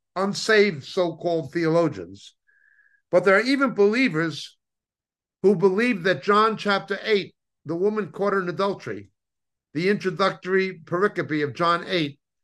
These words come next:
was not canonical, that it was added later, that it was an interpolation, that it's not in the oldest manuscripts, that it was not there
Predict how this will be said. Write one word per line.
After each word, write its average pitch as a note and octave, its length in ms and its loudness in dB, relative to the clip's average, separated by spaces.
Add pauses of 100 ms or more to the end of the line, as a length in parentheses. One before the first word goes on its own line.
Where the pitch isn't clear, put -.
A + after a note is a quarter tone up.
(500)
was D3+ 260 -2
not F#3+ 320 2 (1800)
canonical, F3 640 -2 (380)
that D#3 120 -2
it E3 80 0
was D3+ 260 -6
added F#3 360 0
later, D#3+ 420 0
that D3+ 180 -2
it D#3+ 80 -4
was C#3+ 140 -8
an D#3+ 100 -4
interpolation, D#3 800 -4
that C#3+ 140 -2
it's C#3+ 180 -10
not D#3+ 220 0
in D3+ 100 -10
the D#3 120 -6
oldest D3+ 440 -4
manuscripts, C#3+ 680 -4
that C3 120 -4
it - 100 -8
was A#2+ 180 -12
not C#3 260 -4
there A#2+ 360 -4